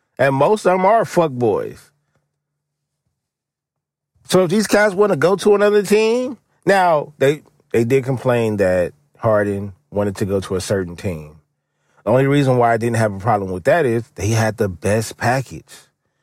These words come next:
Nobody else had a package they could put together besides what, maybe a Boston? Niggas was saying send him to, send him to a place where he won't be able to, you know, win a championship.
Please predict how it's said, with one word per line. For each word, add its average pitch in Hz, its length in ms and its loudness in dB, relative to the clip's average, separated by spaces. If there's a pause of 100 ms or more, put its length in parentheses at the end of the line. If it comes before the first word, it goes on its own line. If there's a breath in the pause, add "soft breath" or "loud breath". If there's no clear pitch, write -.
(280)
Nobody 147 640 2
else 156 240 2
had 143 220 2
a 117 40 -4
package 131 380 -2
they 123 160 0
could 120 160 -4
put 135 160 0
together 120 400 0
besides 117 580 0
what, 113 200 0
maybe 127 260 0
a 104 80 2
Boston? 151 680 -2 (380 soft breath)
Niggas 151 280 2
was 147 180 0
saying 151 240 4
send 156 300 0
him 156 100 0
to, 127 400 2 (400 soft breath)
send - 220 2
him 170 120 -2
to 175 160 2
a 156 80 2
place 160 380 0
where 143 480 2
he 139 180 2
won't 156 300 0
be 143 120 2
able 143 360 2
to, 135 640 0 (400 soft breath)
you 160 120 4
know, 143 200 4
win 170 260 2
a 147 60 2
championship. 76 880 -6